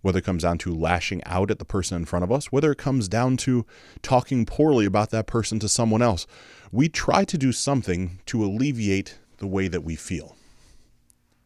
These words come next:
And I say try because ultimately it doesn't ever work.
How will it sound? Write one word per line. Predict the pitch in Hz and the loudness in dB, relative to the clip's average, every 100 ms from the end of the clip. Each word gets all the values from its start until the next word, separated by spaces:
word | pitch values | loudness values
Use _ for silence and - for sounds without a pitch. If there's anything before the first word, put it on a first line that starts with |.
| _ _ _ _ _ _ - _ - | _ _ _ _ _ _ -20 _ -2
And | 113 | 2
I | 117 | 2
say | - 151 | 4 2
try | - 135 123 | 2 2 2
because | 95 98 98 | 0 -2 2
ultimately | 117 143 110 104 | 4 4 0 0
it | 95 | 0
doesn't | 104 | 0
ever | 98 80 | -2 -2
work. | 80 123 - - | 0 0 -2 -14